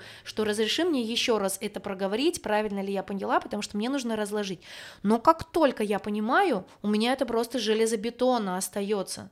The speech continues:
большим знанием. И это мой подход к себе. Я его принимаю и уважаю благодаря психотерапии.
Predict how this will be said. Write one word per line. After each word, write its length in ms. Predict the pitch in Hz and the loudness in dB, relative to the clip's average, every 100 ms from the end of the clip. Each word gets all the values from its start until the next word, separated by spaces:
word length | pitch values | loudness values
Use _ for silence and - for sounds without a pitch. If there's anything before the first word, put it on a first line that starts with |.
| _ | _
большим 340 | 190 - 262 | -8 -4 -4
знанием. 400 | 220 208 180 170 - - - - | -2 0 0 -4 -8 -16 -18 -4
И 80 | 254 | 2
это 240 | 277 285 | 2 2
мой 320 | 254 247 285 | 2 2 2
подход 500 | 285 233 233 - 254 | 2 -2 -2 -2 -2
к 60 | 254 | 0
себе. 500 | - 226 208 190 175 - _ | -4 -4 -4 -4 -6 -12 _
Я 140 | 196 240 | 0 2
его 140 | 240 | 2
принимаю 640 | 220 233 214 208 240 294 277 | 0 0 0 0 2 2 0
и 40 | |
уважаю 540 | 240 226 214 240 277 | -2 -4 -4 0 0
благодаря 420 | 214 208 196 214 254 | 0 -2 -2 -2 -2
психотерапии. 760 | 247 220 226 226 220 196 170 | -4 -6 -6 -4 -6 -6 -8